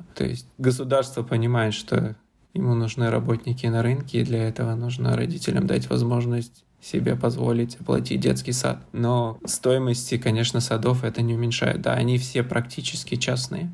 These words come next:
И по поводу того, насколько комфортно, есть сады, да, действительно, я вот щас знаю не из последних рук, скажем так. Есть сады, где детей очень любят, к ним относятся очень хорошо всегда. У них даже есть,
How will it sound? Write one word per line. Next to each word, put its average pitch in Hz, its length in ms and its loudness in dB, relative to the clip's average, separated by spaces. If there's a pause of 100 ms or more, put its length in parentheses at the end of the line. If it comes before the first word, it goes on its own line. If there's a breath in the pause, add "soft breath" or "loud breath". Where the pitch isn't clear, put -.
И 117 580 0
по 123 120 2
поводу 151 360 0
того, 139 300 2
насколько 131 420 0
комфортно, 131 960 0
есть 143 260 2
сады, 139 260 0
да, 120 200 2
действительно, 113 920 0 (260)
я 113 120 6
вот 107 100 0
щас - 240 0
знаю 113 360 0
не 120 340 2
из 113 100 -8
последних 120 640 0
рук, - 280 -4 (100)
скажем 123 440 -2
так. 123 320 -2
Есть 156 240 2
сады, 123 280 0
где 127 200 2
детей 123 400 2
очень 120 320 0
любят, 127 380 0
к - 80 -12
ним 120 400 0
относятся 127 720 -2 (100)
очень 117 300 0
хорошо 117 1040 0
всегда. 120 680 -2
У - 60 -10
них 123 240 2
даже 113 240 0
есть, 113 440 0